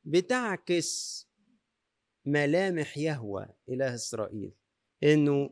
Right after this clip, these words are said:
إله الرحمة. بصوا كده في خروج اتنين وعشرين من عدد ستاشر لحد أصحاح تلاتة وعشرين عدد تسعة، يقول له إيه؟ "لا تضطهد الغريب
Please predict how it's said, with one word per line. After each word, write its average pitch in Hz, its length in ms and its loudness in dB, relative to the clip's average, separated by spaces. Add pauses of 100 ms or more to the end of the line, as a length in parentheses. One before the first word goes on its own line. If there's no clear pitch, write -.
إله 156 480 -2 (320)
الرحمة. 131 600 0 (1000)
بصوا 196 300 0
كده 151 340 2
في 143 200 -6
خروج 170 360 2
اتنين 156 260 0
وعشرين 135 720 0 (680)
من 123 180 -2
عدد 156 340 0
ستاشر 147 720 -2 (840)
لحد 143 480 0
أصحاح 139 440 -2
تلاتة 139 400 0
وعشرين 127 380 0
عدد 120 280 2
تسعة، - 420 -2 (260)
يقول 151 260 4
له 120 120 2
إيه؟ 120 300 2 (640)
"لا 196 360 4
تضطهد 180 720 0
الغريب 151 720 0